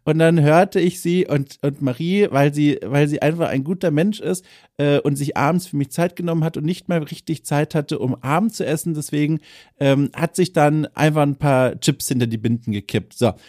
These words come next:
Völlig normale Sache, außer man hat es wie bei mir mit einem misophonen Menschen zu tun. Es war für mich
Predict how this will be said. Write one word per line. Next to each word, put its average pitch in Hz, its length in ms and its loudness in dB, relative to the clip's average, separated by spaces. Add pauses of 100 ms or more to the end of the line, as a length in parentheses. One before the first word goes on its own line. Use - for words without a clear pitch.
(380)
Völlig 226 380 2
normale 190 460 2
Sache, 196 420 0
außer 226 420 2
man 190 140 2
hat 180 180 0
es 180 140 -8
wie 175 80 -2
bei 151 160 0
mir 175 240 0
mit 190 140 -4
einem 151 280 0
misophonen 156 480 -2
Menschen 233 380 0
zu - 80 -8
tun. 208 400 0
Es 208 180 -8
war 160 140 4
für 165 140 -2
mich 180 300 0